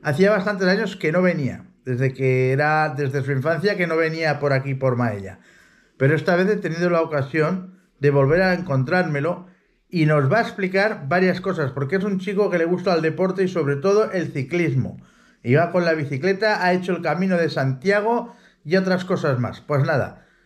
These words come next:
sin nada más que decir, vamos a ver qué nos cuenta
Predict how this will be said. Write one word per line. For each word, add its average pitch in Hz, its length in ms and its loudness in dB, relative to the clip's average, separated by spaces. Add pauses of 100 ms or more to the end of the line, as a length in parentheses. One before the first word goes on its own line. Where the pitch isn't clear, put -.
sin 151 220 -2
nada 247 220 4
más 202 180 -2
que 180 100 -2
decir, 185 560 -2 (600)
vamos 185 360 2
a 185 100 6
ver 190 360 0 (360)
qué 175 140 0
nos 170 180 0
cuenta 160 640 -2